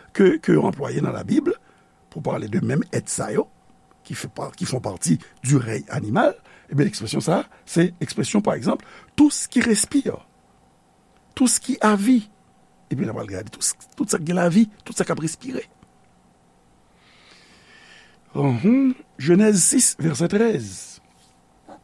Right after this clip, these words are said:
Alors, Dieu dit à Noé, « La fin de toute chair est arrêtée par devant moi,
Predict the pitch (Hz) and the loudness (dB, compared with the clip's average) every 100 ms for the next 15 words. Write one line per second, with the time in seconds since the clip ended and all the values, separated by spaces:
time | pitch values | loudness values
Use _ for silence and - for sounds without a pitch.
0 | _ _ _ _ 117 143 208 226 139 - | _ _ _ _ 0 4 4 4 2 -2
1 | - _ 117 - 185 185 180 175 123 117 | -10 _ -16 -4 0 0 0 -4 -4 -4
2 | 92 131 - _ _ _ _ _ _ _ | -6 -8 -10 _ _ _ _ _ _ _
3 | _ _ - _ - 147 190 208 - - | _ _ -20 _ -6 0 4 2 0 0
4 | 233 247 262 _ _ _ - 139 156 - | 2 2 -2 _ _ _ -2 2 2 4
5 | 277 - - - 247 - - - - _ | 0 2 -4 -6 -4 -4 -4 -14 -20 _
6 | _ _ _ _ _ - 131 - 175 175 | _ _ _ _ _ -2 -2 0 0 2
7 | 151 160 - 185 208 - _ _ _ _ | 2 2 2 2 2 0 _ _ _ _
8 | 147 147 139 151 131 127 165 - | 0 2 2 2 2 0 -2 -6